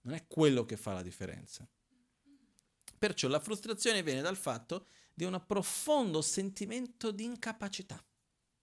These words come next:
Di vedere la sofferenza nel mondo e dici,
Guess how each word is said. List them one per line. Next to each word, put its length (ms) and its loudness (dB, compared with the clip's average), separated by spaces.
Di 80 -6
vedere 240 0
la 100 0
sofferenza 460 -2
nel 140 -6
mondo 180 -6
e 40 -4
dici, 280 -6